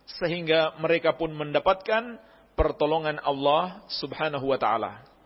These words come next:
Ya. Maka jemaah sekalian, di samping kita bergantung kepada Allah,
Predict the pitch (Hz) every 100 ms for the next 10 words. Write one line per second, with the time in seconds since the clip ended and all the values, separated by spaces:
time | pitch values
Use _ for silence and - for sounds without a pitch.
0 | _ _ - 110 - - _ _ _ _
1 | _ _ _ _ _ _ _ _ _ _
2 | _ - - - - - - _ _ _
3 | _ _ _ _ _ _ _ _ - 165
4 | 196 226 226 - 202 214 233 127 285 -
5 | _ _ _ _ _ _ - 160 170 214
6 | 214 208 202 208 208 196 226 226 214 214
7 | 220 220 233 247 269